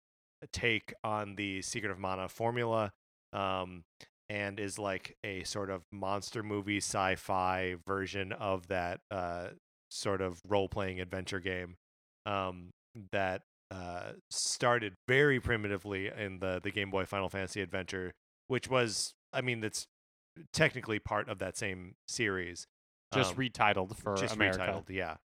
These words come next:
Speaker 1: Um, and, uh, yeah, there, there is a third, there actually is a Secret of, of Mana trilogy, uh, but we didn't see part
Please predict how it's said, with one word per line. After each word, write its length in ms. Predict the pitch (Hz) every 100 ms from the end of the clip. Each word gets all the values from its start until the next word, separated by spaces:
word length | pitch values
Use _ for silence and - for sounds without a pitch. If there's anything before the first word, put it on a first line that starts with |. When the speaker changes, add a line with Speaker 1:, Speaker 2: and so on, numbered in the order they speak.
| _ _ _
Speaker 1:
Um, 480 | 113 98 95 90 85 - _ _ -
and, 440 | 104 98 92 90
uh, 400 | 95 90 87 85 - - _ -
yeah, 320 | 127 120 110
there, 300 | 110 123 120
there 240 | 104 117 -
is 240 | 147 135
a 160 | 117 104
third, 560 | - - 123 117 104
there 180 | 113 120
actually 400 | 151 139 117 120
is 200 | 143 120
a 120 | 104
Secret 320 | 92 - 120
of, 160 | 104 92 -
of 160 | 117 90
Mana 320 | 101 98 92 - _ -
trilogy, 640 | - 135 101 98 90 85 _ _ _
uh, 60 | 107
but 120 | 101
we 160 | 101
didn't 220 | 101 95 87
see 220 | - 98
part 340 | - 98 98